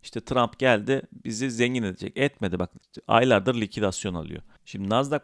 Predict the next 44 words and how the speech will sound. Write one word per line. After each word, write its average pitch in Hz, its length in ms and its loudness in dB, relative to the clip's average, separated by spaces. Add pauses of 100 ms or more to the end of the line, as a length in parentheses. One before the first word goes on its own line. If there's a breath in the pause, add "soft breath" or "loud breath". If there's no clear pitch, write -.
buradan 147 320 2
nereye 156 260 4
gelebilir? 120 520 0
Buradan 117 340 0
geleceği 113 460 0
yerler 139 340 2
şu - 260 -10
gördüğümüz 98 460 0
yirmi 127 200 -2
dört 98 160 0
iki - 180 -6
yüz 92 140 -2
yetmiş - 340 -6
ikiler, 135 280 -4
şu 90 280 -10
bir 107 80 2
önceki 104 300 -6
çöküşün - 360 -10
olduğu 95 240 -4
yerlere 120 340 0
kadar - 320 -10
bir 95 160 -8
düşüş - 280 -10
gelebilir. 127 480 -2 (260)
Daha 123 260 2
da 92 140 -8
derin 107 200 2
olursa 92 440 -4 (260 loud breath)
P 110 200 -2
O - 20 0
C 120 140 -8
seviyesine 107 520 -2
kadar 110 340 -2
bir 104 40 -8
çöküş - 320 -14
gelir. 87 340 -8
Buradan 127 280 -2
tekrardan 101 580 -6
Nasdaq'ı 120 580 -4
yukarıya 107 440 -4
bir 98 180 -4
balon 110 260 4
halinde 95 300 -4
sürecekler. 98 540 -8